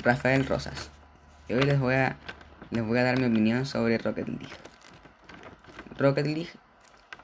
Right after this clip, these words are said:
es un videojuego que combina el fútbol con los vehículos. Fue desarrollado por Psyonix y lanzado el siete de julio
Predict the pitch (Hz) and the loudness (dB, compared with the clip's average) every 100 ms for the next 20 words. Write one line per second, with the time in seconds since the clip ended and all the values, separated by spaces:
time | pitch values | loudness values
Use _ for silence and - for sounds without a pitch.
0 | - - 135 147 135 120 113 - 135 147 | -14 -6 -2 2 4 4 0 -4 -2 -4
1 | 156 - _ - - - - - - - | -8 -16 _ -20 -20 -20 -20 -20 -20 -20
2 | - 117 110 110 120 127 123 117 - - | -10 -6 0 2 4 4 4 0 -4 -18
3 | - - - 135 139 143 160 185 - - | -18 -16 -6 -2 0 0 -4 -4 -10 -20
4 | - - - 123 123 113 104 76 69 - | -20 -20 -4 0 2 4 2 0 -4 -10
5 | - - - - - - - - - - | -14 -20 -20 -20 -20 -20 -20 -20 -20 -20
6 | - - 139 139 135 - - 120 117 110 | -14 0 2 4 2 0 -6 -2 0 2
7 | 117 131 127 117 - - 120 113 127 160 | 2 2 2 0 0 -4 0 2 2 0
8 | - - - - - - - 110 110 110 | -6 -12 -14 -20 -14 -6 0 2 0 0
9 | 127 131 131 131 123 120 - - - - | 2 2 2 2 2 0 -6 -20 -20 -20
10 | - - 107 - 135 147 139 - 147 151 | -18 -6 -4 0 4 6 6 2 -4 -2
11 | 156 151 | 0 -2